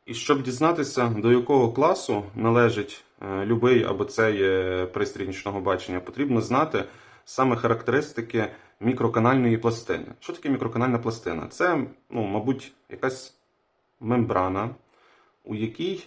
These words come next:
на квадратний міліметр є отвори. І чим більше тих отворів,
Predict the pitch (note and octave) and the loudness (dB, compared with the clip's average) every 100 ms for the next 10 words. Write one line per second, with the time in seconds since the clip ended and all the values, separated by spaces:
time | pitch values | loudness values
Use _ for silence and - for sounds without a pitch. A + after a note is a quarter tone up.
0 | _ - A2 A2+ A#2 A2+ C3+ C3+ A2 G2+ | _ -6 -4 0 -2 2 0 0 -2 0
1 | A2 A2+ F3 D3+ - - - - F#2 G#2 | 2 2 2 0 -4 -10 -12 -20 -10 -2
2 | C#3+ D3 - A#2+ A2+ F#2 E2+ - _ _ | -2 -2 2 2 2 -4 -10 -12 _ _
3 | _ _ _ _ _ A#2 A2+ A2 D3 C#3 | _ _ _ _ _ -2 0 2 4 4
4 | E3 A3+ - F3 A2+ - A#2+ G#2+ - F2+ | 4 0 -4 -2 -4 0 0 0 -2 -6